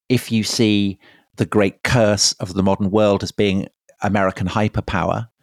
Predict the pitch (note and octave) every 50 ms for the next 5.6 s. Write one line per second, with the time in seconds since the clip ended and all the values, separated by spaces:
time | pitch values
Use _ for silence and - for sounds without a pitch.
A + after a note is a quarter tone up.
0 | _ _ _ - G#2+ G#2+ G#2+ - B2+ A#2+ G#2+ F2 E2+ F2 G2+ G2+ G2 G#2 G2 F#2+
1 | F#2+ F#2+ - - A2 F#2+ - - A2 G2+ F2 - _ _ _ _ _ - A2 -
2 | - A2 F#2+ F#2 F#2 F#2 F2+ G2+ - _ _ _ _ _ - A#2+ G#2+ G#2+ B2+ -
3 | - - - F#2+ D#2 - - - - - _ _ - - - - - - _ -
4 | C3 B2+ - - - - A#2 A#2 A#2+ A2+ A2 G#2+ G#2 G#2+ G#2+ G#2+ G#2 G#2 G2+ -
5 | - G#2+ F2+ G2+ G#2+ G2+ G2+ F#2 F2 - - -